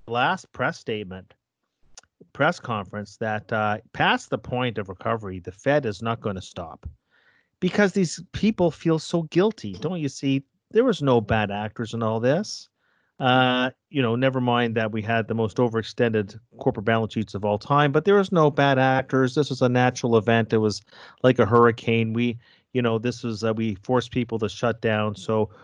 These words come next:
we're gonna do everything we can, uh, to give all these people,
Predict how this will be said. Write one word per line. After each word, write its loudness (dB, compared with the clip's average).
we're 4
gonna 6
do 8
everything 2
we -4
can, -2
uh, 0
to 0
give 2
all 4
these -4
people, -6